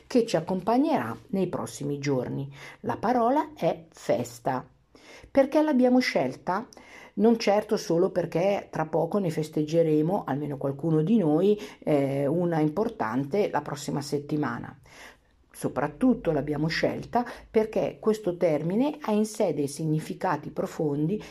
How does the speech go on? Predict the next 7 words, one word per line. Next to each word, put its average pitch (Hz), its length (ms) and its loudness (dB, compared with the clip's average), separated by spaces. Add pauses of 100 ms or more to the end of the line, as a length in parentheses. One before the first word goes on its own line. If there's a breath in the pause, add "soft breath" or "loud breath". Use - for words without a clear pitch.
(140 loud breath)
che 302 140 0
spesso, 156 680 -2 (220 loud breath)
nell'ansia 143 760 0
della 151 300 4
organizzazione 165 1160 0 (280 loud breath)
e 165 400 2
dell'euforia, 160 1120 0